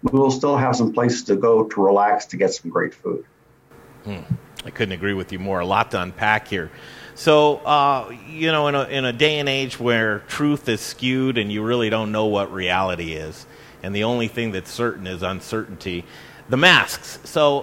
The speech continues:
Speaker 2: uh, I think people are fairly good with masks, uh, but are they working? I mean, should we not see that spike right now? We're wearing masks and,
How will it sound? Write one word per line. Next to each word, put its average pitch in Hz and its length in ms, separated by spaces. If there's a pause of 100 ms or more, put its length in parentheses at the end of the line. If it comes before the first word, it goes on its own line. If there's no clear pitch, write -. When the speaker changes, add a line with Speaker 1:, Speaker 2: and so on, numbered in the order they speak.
(100)
Speaker 2:
uh, 90 300 (240)
I 269 140
think 330 240
people 107 280
are 95 60
fairly 101 500
good 101 380 (320)
with 98 240
masks, 92 600
uh, - 120 (220)
but 165 120
are 180 120
they 185 120
working? 190 580 (120)
I 127 60
mean, 139 300
should 143 340
we 151 260 (400)
not 107 320
see 139 260
that 135 220
spike 135 360
right 160 260
now? 180 240 (640)
We're 127 240 (340)
wearing 135 340
masks 147 640
and, 101 260